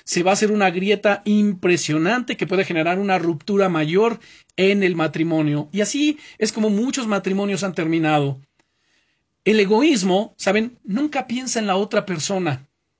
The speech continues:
solo en cómo me afecta a mí. Lo que hace o no hace el cónyuge no es tan importante como, pues, me está afectando a mí, cómo yo me siento, cómo yo pienso. Ese es, eso inmediatamente huele ¿a qué?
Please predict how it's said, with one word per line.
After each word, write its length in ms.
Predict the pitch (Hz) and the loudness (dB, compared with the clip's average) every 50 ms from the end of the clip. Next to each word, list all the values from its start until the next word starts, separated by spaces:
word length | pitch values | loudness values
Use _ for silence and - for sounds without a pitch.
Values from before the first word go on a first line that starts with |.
| _ _ _ _ _ _ _ _ _ _ _ _ _ _ _ _ _ - | _ _ _ _ _ _ _ _ _ _ _ _ _ _ _ _ _ -6
solo 400 | - - 208 220 240 233 226 214 | -2 0 2 2 4 4 4 4
en 220 | 185 180 165 156 | 4 4 2 0
cómo 260 | 147 - 196 196 202 | -2 -2 0 0 0
me 140 | 190 180 165 | 2 2 0
afecta 480 | 147 - - - 190 - - - 180 165 | 0 -2 -2 -2 -2 -2 -2 -2 0 0
a 40 | |
mí. 340 | 160 160 165 165 214 302 - _ _ _ _ _ _ _ _ _ _ _ _ _ _ _ _ _ _ | 2 2 2 0 0 -2 -6 _ _ _ _ _ _ _ _ _ _ _ _ _ _ _ _ _ _
Lo 240 | - 190 202 196 - | -2 0 0 0 0
que 220 | - 185 180 190 | 0 0 2 2
hace 500 | 220 247 294 285 - - 269 269 294 - _ | 4 2 2 2 0 -2 -2 -2 -4 -4 _
o 120 | - 190 202 | -2 0 0
no 300 | 196 208 214 214 214 214 | 0 0 0 0 0 0
hace 240 | 220 208 - 214 | 0 0 0 0
el 160 | 185 180 151 - | -2 -2 -2 -4
cónyuge 460 | - 214 214 196 175 180 - 190 190 | -2 -2 -2 0 -2 -2 -2 -2 -4
no 80 | 202 | -4
es 80 | 208 - | -4 -4
tan 120 | - 214 | -4 -4
importante 640 | 208 196 175 147 175 165 160 - 208 208 196 - 202 | -4 -4 -4 -4 -4 -4 -2 0 0 0 0 -2 -4
como, 540 | - 180 175 170 170 160 160 156 151 139 - - _ _ _ _ _ _ _ | -4 -4 -4 -2 0 2 2 2 2 0 -2 -8 _ _ _ _ _ _ _
pues, 160 | - 165 143 | -8 -6 -4
me 80 | 180 175 | -2 -2
está 160 | - - 196 | -2 0 0
afectando 540 | 185 - 196 151 - - 185 180 185 170 160 | 0 0 -2 -4 -4 -2 -4 -2 0 0 0
a 60 | 160 | 0
mí, 340 | 175 214 269 254 - - _ _ _ _ _ _ _ _ _ _ _ _ _ _ _ _ - | 0 0 -2 -2 -4 -6 _ _ _ _ _ _ _ _ _ _ _ _ _ _ _ _ -2
cómo 200 | 190 196 196 185 | 0 2 2 2
yo 120 | 180 196 | 2 2
me 120 | 202 185 151 | 0 0 -2
siento, 560 | - - - 165 185 196 220 208 - 180 160 | -4 -4 -4 -2 0 0 0 0 -2 -4 -4
cómo 200 | - 185 190 190 | -4 -4 -4 -2
yo 200 | 180 196 185 185 | 0 0 -2 -2
pienso. 640 | - 170 180 202 220 214 - - - 156 135 131 - _ _ _ _ _ _ - 107 - - - _ _ _ - | -2 -2 -2 0 0 0 -2 -4 -4 -4 -6 -6 -10 _ _ _ _ _ _ -20 -20 -20 -20 -20 _ _ _ -4
Ese 240 | 208 247 240 - 254 | -2 -2 -2 -2 -2
es, 180 | - - - - | -4 -2 -2 0
eso 240 | 233 247 - 262 247 | -2 0 0 0 0
inmediatamente 640 | 240 214 208 208 226 226 226 220 208 214 208 202 196 | 0 0 0 0 0 0 0 0 0 0 0 0 0
huele 200 | - 208 208 208 | 2 2 2 2
¿a 60 | 190 | 2
qué? 220 | 202 247 277 - | 0 -2 -8 -8